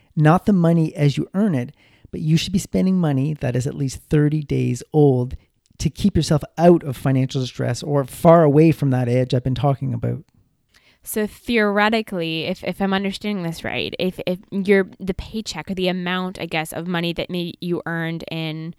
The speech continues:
Speaker 2: um, we'll say December, 'cause we're in January now, should still theoretically, that amount should still be in your bank account. So you should not, it's kind of, are you, so it's almost like not living paycheck to paycheck.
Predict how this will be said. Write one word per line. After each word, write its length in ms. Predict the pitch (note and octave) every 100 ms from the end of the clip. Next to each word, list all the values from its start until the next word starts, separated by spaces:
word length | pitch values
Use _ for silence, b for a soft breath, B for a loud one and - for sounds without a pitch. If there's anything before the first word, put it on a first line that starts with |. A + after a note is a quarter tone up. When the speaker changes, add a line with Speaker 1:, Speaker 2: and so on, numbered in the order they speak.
| b b b -
Speaker 2:
um, 260 | D#3+ D3
we'll 120 | F3 F3+
say 160 | F3+
December, 500 | E3+ - A3+ G3+ D#3
'cause 180 | E3 F3
we're 60 | D#3+
in 80 |
January 320 | D#3+ D#3 D3+ D3
now, 240 | C#3 F3+ b b b
should 240 | - G3+
still 320 | - - G3 F#3
theoretically, 760 | F#3 F3 E3+ - E3 E3 D#3+ _ _ -
that 140 | F#3
amount 260 | F#3+ F3 F3
should 100 | F3
still 240 | - E3
be 300 | E3 F3 E3+
in 140 | - D#3+
your 140 | D#3+
bank 240 | B2+ C#3
account. 340 | C#3 C#3 A#2 - _ _ -
So 140 | -
you 80 | G3+
should 160 | - G3+
not, 180 | D#3+ -
it's 180 | G#3+ -
kind 140 | C4
of, 100 | A#3+ -
are 320 | D#2 - B2
you, 200 | A3+ -
so 120 | -
it's 100 | A#3
almost 220 | A3+ A3 G#3
like 80 |
not 240 | G3 F#3 D#3+
living 240 | E3+ E3+
paycheck 360 | E3+ D#3+ D#3 D3+
to 100 | D3+
paycheck. 500 | - - - _